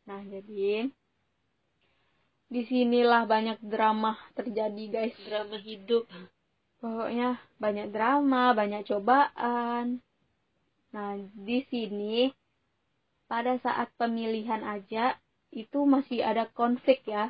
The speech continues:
Speaker 2: Iya.
Speaker 1: Banyak banget konflik. Jadi kan gini, memang musyawarah, tapi, eh, lebih tepatnya kakak-kakaknya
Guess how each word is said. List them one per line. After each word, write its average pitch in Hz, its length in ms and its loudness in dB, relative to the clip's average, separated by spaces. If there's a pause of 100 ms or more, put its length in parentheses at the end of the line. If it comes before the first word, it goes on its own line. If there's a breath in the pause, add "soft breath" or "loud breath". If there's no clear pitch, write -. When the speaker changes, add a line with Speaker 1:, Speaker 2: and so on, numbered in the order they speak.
(140)
Speaker 2:
Iya. 233 240 -10
Speaker 1:
Banyak 220 400 -2
banget 214 400 -2
konflik. 208 480 -2 (480)
Jadi 220 240 2
kan 277 320 2
gini, 220 480 -6 (400)
memang 247 400 0 (240)
musyawarah, 214 800 0 (160)
tapi, 269 640 -2 (640)
eh, 214 400 -10
lebih 214 240 -10
tepatnya 220 400 -10
kakak-kakaknya 240 960 -8